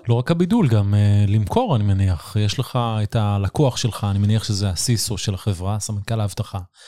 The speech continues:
אה, שמופצץ ב-, בהרבה מאוד, אה, פתרונות, אה, לכל מיני בעיות שהוא אפילו לא ידע שקיימים.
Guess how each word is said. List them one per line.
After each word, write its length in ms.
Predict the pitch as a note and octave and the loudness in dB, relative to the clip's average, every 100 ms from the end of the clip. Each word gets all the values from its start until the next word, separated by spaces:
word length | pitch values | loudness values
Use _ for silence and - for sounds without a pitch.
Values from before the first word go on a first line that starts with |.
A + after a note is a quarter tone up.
| - - - _ A2 | -20 -20 -20 _ 2
אה, 180 | G2+ G2+ | 2 4
שמופצץ 1000 | - A2 - D3 B2 - - G#3+ C#3 - | 2 2 2 0 0 0 0 0 0 0
ב-, 80 | A2 G2+ | 0 2
בהרבה 420 | G#2+ G#2 G2 A#2+ | 2 2 2 0
מאוד, 300 | C3 C#3+ B2+ | 0 -2 0
אה, 120 | C3 A#2+ | 0 2
פתרונות, 640 | B2 G#2+ G#2+ G#2 G2 - G2+ | 0 0 2 2 0 0 -2
אה, 100 | F#2+ | 0
לכל 260 | F#2+ A2+ | 0 0
מיני 180 | A#2 A#2 | 2 2
בעיות 300 | G#2+ G#2 G#2 | 2 2 2
שהוא 160 | - G2 | 0 -2
אפילו 260 | - A2 | 0 2
לא 160 | A2 A2 | 4 4
ידע 300 | G#2+ A#2+ A#2+ - _ - _ - | 2 2 0 -4 _ -20 _ -2
שקיימים. 800 | - G#2+ G2+ G#2+ G2+ F2+ F2 | 2 2 2 2 2 2 -2